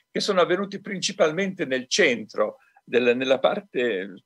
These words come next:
un po' in tutta la Val di Magra interna comunque, anche alla Spezia e anche a Parma e anche a Sarzana, ma soprattutto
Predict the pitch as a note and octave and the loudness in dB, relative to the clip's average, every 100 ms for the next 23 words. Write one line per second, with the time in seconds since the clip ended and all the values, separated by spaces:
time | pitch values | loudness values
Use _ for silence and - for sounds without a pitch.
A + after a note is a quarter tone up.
0 | _ - D#3+ E3 A3 F#3 G3+ G3 D3+ C#3 | _ -10 -4 2 2 2 -8 2 6 6
1 | D3 D3 C#3 C3 B2 A#2 B2+ - G#2+ - | 6 2 -2 0 0 -2 -4 2 2 2
2 | - - - G2+ E2 F#2+ - - D#3 G3 | -4 -12 -10 -10 -10 -12 -8 0 0 2
3 | F#3 D3 C3 B2+ - D#3 F#3 - D3 C3 | 4 4 4 0 2 4 4 0 2 4
4 | C3 C#3+ - - D3 D#3 D3 - B2+ C#3 | 2 -2 -4 0 2 2 0 -2 0 0
5 | E3 - C3+ - B2 - G#2 A2+ C#3 - | -2 -4 -4 -2 -4 0 0 0 -6 -6
6 | A#3+ A#3+ A#3+ - - - - | -6 -4 -6 -8 -12 -8 -8